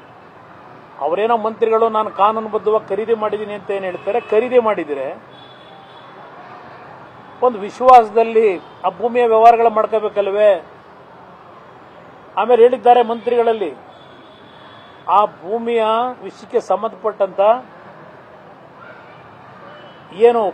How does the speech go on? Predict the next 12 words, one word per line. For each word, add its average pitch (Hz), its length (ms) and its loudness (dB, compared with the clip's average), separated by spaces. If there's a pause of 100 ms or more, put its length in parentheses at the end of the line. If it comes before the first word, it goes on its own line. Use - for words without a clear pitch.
ಪ್ರಕರಣ 233 400 0
ಸತ್ತೋಗಿತ್ತು, 220 680 0 (3500)
ಆ 196 120 4
ಭೂಮಿ 240 360 -4
ಅವರಿಗೆ 240 340 0
ದೊರಕದೇ 208 320 0
ಇರತಕ್ಕಂಥ 226 460 0
ಪರಿಸ್ಥಿತಿ 220 460 -6
ಇತ್ತು, 190 540 -8 (920)
ಅದಕ್ಕೆ 233 380 -4
ಜೀವ 233 440 0
ಕೊಟ್ಟು 226 520 0